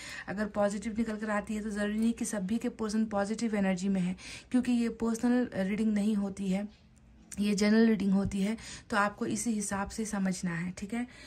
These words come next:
तो guys, uh, reading को start करो और आपको बताओ कि आपके person आपसे दूर होकर कैसा महसूस कर रहे हैं। इससे पहले आप सभी से दिल, दिल से मैं request करती हूँ कि please आप positive रहिए, अ, अच्छा सोचिए,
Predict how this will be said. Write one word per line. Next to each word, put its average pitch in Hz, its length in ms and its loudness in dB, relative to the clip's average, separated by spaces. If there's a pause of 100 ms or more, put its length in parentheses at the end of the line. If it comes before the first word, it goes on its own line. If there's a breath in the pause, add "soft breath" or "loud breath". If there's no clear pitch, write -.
(180 loud breath)
तो 226 100 -2
guys, 233 340 0
uh, 208 160 0
reading 220 300 2
को 254 100 0
start 220 340 -4
करो 226 240 -4
और 214 100 -4
आपको 202 260 -4
बताओ 202 340 -2
कि 214 120 -8
आपके 196 200 -6
person 202 380 -6
आपसे 202 240 -6
दूर 202 240 -6
होकर 208 220 -6
कैसा 202 340 -6
महसूस 190 400 -2
कर 214 180 -4
रहे 214 180 -4
हैं। 208 220 -4 (480 loud breath)
इससे 214 220 -2
पहले 220 280 -2
आप 208 140 0
सभी 202 320 -4
से 226 220 -4
दिल, 220 340 -2 (140)
दिल 226 260 2
से 240 220 0
मैं 202 260 0
request 226 320 -4
करती 202 300 -6
हूँ 220 220 0 (320 loud breath)
कि 220 60 -2
please 208 280 -2
आप 196 180 -2
positive 196 460 0
रहिए, 190 380 -2 (160)
अ, 185 300 0
अच्छा 208 280 -4
सोचिए, 214 480 -4